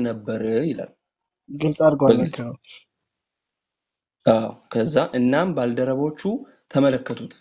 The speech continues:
Speaker 1: ተመለከተውና የሚለው የጎግሉ ገስ ስህተት ነው። እ፣ የተቃወምክ ይመስላል ይልና ከዚያም እንዲህ አለ፣ ኡበይ እንደዚህ አለ፣ "ከዚህ ጋር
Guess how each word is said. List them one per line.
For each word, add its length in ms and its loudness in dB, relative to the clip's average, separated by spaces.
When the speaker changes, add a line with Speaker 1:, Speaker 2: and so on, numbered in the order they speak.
Speaker 1:
ተመለከተውና 680 -2
የሚለው 300 0
የጎግሉ 420 -2
ገስ 240 2
ስህተት 340 -4
ነው። 140 -4
እ፣ 80 6
የተቃወምክ 600 0
ይመስላል 420 -2
ይልና 320 -4
ከዚያም 400 0
እንዲህ 260 0
አለ፣ 160 -6
ኡበይ 240 2
እንደዚህ 320 -2
አለ፣ 140 -2
"ከዚህ 320 -2
ጋር 200 2